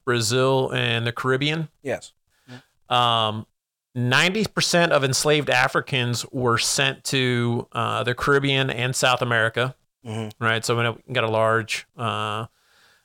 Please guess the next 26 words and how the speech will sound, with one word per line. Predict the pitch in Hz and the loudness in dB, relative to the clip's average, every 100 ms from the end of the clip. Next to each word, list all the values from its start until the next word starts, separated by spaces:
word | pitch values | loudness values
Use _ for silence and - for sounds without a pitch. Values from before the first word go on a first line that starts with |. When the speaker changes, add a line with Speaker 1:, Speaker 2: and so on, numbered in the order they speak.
| _ _ | _ _
Speaker 1:
uh, | - - - - - | -14 -12 -14 -12 -4
black | 135 135 - | 2 2 2
population | 127 120 117 120 117 117 | 0 2 0 0 0 0
there. | 117 117 123 - _ _ - | 0 0 0 -6 _ _ 2
Only | 151 170 143 | 2 2 0
six | - - 185 - | 0 0 0 0
percent | 170 - - 147 139 127 - - _ 135 | 0 0 2 2 0 -2 -6 -8 _ 0
of | 131 123 123 | 2 2 2
African | 139 135 135 135 | 2 0 0 -2
slaves | 123 135 127 127 120 - | -2 2 2 2 0 -2
were | 120 | -2
sent | 117 - 127 127 - | 0 0 0 -2 -4
to | - 131 120 117 113 113 - | -2 0 2 0 0 -4 -6
British | 120 127 120 127 | -2 0 0 0
North | 117 | 0
America. | 110 110 107 117 135 131 _ _ _ | 0 0 0 0 -2 -4 _ _ _
Speaker 2:
Mm. | 110 98 _ _ _ _ _ _ _ _ _ _ 127 | -10 -10 _ _ _ _ _ _ _ _ _ _ -4
Speaker 1:
Okay. | 120 127 127 120 _ _ _ _ _ _ | 0 2 0 -4 _ _ _ _ _ _
So, | - - 143 135 131 131 113 _ _ - | -2 4 6 6 4 2 -2 _ _ -6
uh, | 147 | -4
you're | 135 135 143 | -4 -4 -2
probably | 160 180 160 | 2 4 4
wondering | 156 156 | 2 2
to | 139 | 0
yourself, | 131 143 127 | 0 0 0
"Ti-, | 143 123 | -2 -4